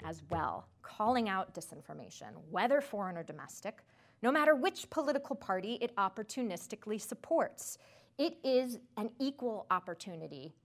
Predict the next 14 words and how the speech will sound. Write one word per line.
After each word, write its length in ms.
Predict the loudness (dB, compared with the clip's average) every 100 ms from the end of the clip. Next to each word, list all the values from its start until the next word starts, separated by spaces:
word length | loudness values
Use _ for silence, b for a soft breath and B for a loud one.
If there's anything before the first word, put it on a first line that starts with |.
| _ -8
threat 340 | -4 -4 -8 _ -12
to 120 | -12
democracy. 800 | -10 -10 -12 -12 -14 -14 -16 -20 _ _ b b b b
If 120 | 6
our 160 | 10 10
elected 440 | 8 4 2 0
officials 600 | 0 0 0 2 2 2
and 100 | -2
political 460 | -6 -2 -2 0 2
organizations 760 | 2 2 0 0 -2 -2 -2 -2
are 80 |
trafficking 640 | -2 4 4 4 -2 -2 -4
in 100 | -6
disinformation, 880 | -8 -10 -10 -10 -10 -12 -10 -10